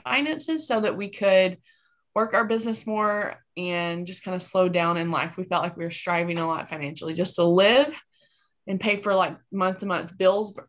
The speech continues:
and not having the space to really grow our business that we felt like the Lord had called us to. And so we were preparing to do that. It was the week we moved into our R V.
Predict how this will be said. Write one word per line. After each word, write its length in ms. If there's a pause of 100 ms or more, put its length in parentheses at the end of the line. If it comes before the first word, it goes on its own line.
(140)
and 500
not 200
having 280
the 60
space 440
to 340
really 200
grow 180
our 100
business 380
that 100
we 60
felt 180
like 100
the 60
Lord 140
had 100
called 200
us 160
to. 120
And 180
so 640 (720)
we 260
were 180
preparing 580
to 80
do 140
that. 220
It 40
was 140
the 100
week 560
we 80
moved 320
into 260
our 220
R 280
V. 420